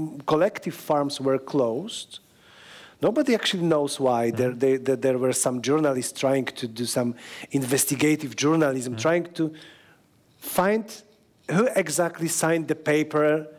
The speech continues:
Speaker 1: to close all the collective farms and why. And it's very hard to find the person who would
Speaker 2: Mm-hmm.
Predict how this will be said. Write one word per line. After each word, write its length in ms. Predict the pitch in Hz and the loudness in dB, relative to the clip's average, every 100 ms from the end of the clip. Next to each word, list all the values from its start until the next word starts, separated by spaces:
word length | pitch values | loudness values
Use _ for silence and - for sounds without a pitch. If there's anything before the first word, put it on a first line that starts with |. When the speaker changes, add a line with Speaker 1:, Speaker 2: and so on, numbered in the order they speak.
| - _ _ | -20 _ _
Speaker 1:
to 80 | - | -8
close 600 | - 156 147 160 156 - - | -2 2 2 2 -4 -12 -2
all 180 | 151 151 | 2 2
the 120 | 151 | 0
collective 520 | 151 143 147 - 151 | 0 2 2 -2 -10
farms 500 | - 143 135 139 135 | -4 0 0 0 -2
and 140 | 147 147 | 0 2
why. 460 | 135 110 110 160 - - - - - - - _ _ | 2 0 -2 -4 -10 -20 -20 -20 -20 -20 -20 _ _
And 140 | 117 120 | 0 0
it's 140 | 117 | 0
very 200 | 120 135 | 0 2
hard 300 | 131 127 131 | 2 0 -2
to 60 | 123 | -10
find 360 | - 120 113 | -2 -2 0
the 80 | 110 | -4
person 420 | - 117 107 120 | -2 -4 -2 -4
who 160 | 120 117 | -4 -4
would 160 | 113 113 | -4 -8
Speaker 2:
Mm-hmm. 180 | - | -10